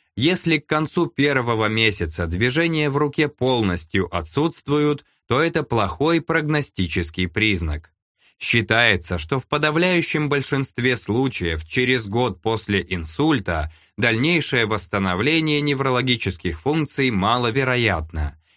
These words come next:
хотя восстановление нарушенной речи может продолжаться несколько лет.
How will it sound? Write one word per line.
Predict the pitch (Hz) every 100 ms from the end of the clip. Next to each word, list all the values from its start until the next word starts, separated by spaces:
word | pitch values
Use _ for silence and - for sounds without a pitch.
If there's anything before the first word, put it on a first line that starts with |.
| _
хотя | 117 147 202
восстановление | 180 - 156 156 151 160 151 143 135
нарушенной | 143 147 131 - 85 82 80
речи | 117 160 - 160 147 _ _
может | 101 170 185 180
продолжаться | - 170 165 160 147 156 151 143
несколько | 120 95 98 - 92 90
лет. | 92 90 78 -